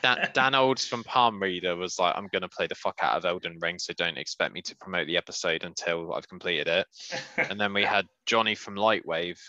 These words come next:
Speaker 1: saying, "I can't wait for that game to come out." So it's, uh,
Speaker 2: Oh, dude.
Speaker 1: it's gotten some serious airtime on this. <laughs>
Speaker 2: I've, uh, I put about a hundred and thirty-five hours in at the moment.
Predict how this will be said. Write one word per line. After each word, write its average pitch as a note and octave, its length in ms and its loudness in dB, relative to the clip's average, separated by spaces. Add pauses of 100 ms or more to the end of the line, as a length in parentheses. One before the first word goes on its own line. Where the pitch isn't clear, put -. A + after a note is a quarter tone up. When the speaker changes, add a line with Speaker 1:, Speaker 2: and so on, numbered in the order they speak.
Speaker 1:
saying, F2 360 2
"I F2+ 60 0
can't F2 240 0
wait D#2+ 180 -4
for G2 100 -2
that E2 120 0
game F#2+ 220 -2
to - 80 -14
come D#2 180 -8
out." E2 240 -10
So - 180 -6
it's, F2+ 320 -4
uh, F#2+ 160 0
Speaker 2:
Oh, G#2+ 300 -12
dude. G#2+ 220 -16
Speaker 1:
it's - 160 -18
gotten A#2+ 180 0
some G#2+ 160 -8
serious A#2+ 420 4
airtime G#2 540 2
on E2+ 140 -8
this. - 360 -4 (200)
<laughs> - 160 -12
Speaker 2:
I've, C3 220 -2
uh, C3+ 260 0
I - 60 -14
put D#3+ 120 -6
about D3 180 0
a C#3 40 -2
hundred D3 280 -4
and C3+ 100 -12
thirty-five C3+ 480 -6
hours A#2+ 280 -4
in A#2 100 -12
at A2 80 -16
the A2+ 60 -20
moment. A2+ 360 -14